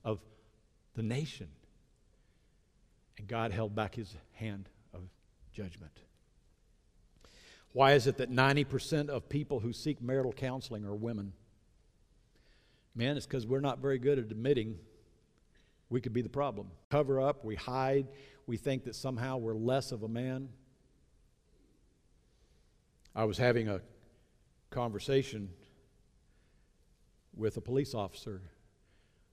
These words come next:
talking about the last place that you can ever admit that you struggle with something is, is on the force, because then all of a sudden they all turn on you.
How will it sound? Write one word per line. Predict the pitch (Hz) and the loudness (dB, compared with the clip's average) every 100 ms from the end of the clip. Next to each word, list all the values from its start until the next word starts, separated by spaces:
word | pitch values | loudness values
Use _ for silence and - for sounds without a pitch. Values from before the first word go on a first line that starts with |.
| _ | _
talking | - 120 123 110 | -2 -2 -2 -4
about | 110 117 117 | 0 0 0
the | 107 | 2
last | 120 135 - - | 4 4 2 0
place | 151 143 - | 2 2 -2
that | 127 | -6
you | 131 | -6
can | 131 | -2
ever | 123 113 113 | -2 0 -2
admit | 104 127 131 | 0 0 0
that | 123 | -2
you | 117 | -8
struggle | 101 - 127 131 110 | -10 -8 -6 -4 -4
with | 101 | -6
something | - 107 101 110 110 | -8 -10 -8 -8 -6
is, | 104 - - | -6 -10 -14
is | 147 | -8
on | 110 113 | -6 -6
the | 104 | -8
force, | - 135 110 | -4 -2 -2
because | - 107 117 104 | -8 -10 -8 -6
then | 110 113 | -6 -4
all | 113 | -4
of | 107 | -6
a | |
sudden | - 117 | -6 -6
they | 104 | -4
all | 107 107 | -4 -6
turn | - 117 107 | -8 -10 -8
on | 95 | -10
you. | 95 | -10